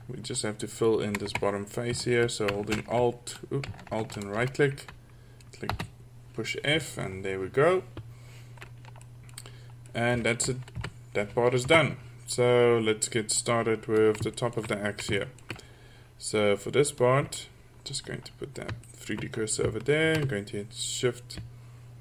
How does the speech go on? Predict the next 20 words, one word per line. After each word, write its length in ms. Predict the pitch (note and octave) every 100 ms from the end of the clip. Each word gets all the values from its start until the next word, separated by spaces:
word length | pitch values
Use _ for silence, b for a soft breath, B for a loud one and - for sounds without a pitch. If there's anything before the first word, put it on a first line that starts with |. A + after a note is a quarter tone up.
| B B B - - - -
A, 200 | B2+ - - - - - D#3 D#3 D3+ B2
and 360 | - A#2 A2+ A2+
we're 80 | A2
going 260 | A2+ A2
to 200 | A2+ -
add 320 | A2 G#2+ G#2+ -
a 240 | G#2 G#2 G#2+ -
cube. 640 | - A#2+ A2 G2 - - - B B B B B B B - - B B B B B B B B - -
A 40 | -
little 160 | -
bit 200 | - -
big. 320 | G#2+ A#2 A#2+
We're 80 | A2
also 200 | G#2+ A#2+
going 160 | - G2+
to 100 | -
change 300 | G#2 G#2 -
this 180 | G2+ G2+
radius 480 | G2 F#2+ F#2+ G2
down. 640 | - B2 B2+ C3 C3 C3